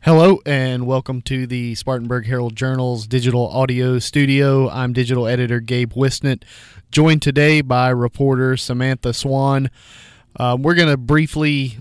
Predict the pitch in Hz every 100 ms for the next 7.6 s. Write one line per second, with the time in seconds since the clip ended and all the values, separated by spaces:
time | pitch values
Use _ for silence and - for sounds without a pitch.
0 | - - 151 139 127 143 143 - - 147
1 | 135 - 147 143 143 143 135 _ _ _
2 | _ 120 139 135 131 135 135 - 151 139
3 | 135 135 - 139 127 123 123 117 135 139
4 | - - 143 139 151 139 - - 120 127
5 | 123 113 117 131 123 - 156 147 135 131
6 | 127 - 127 120 - 151 - 123 123 -
7 | - 127 127 127 117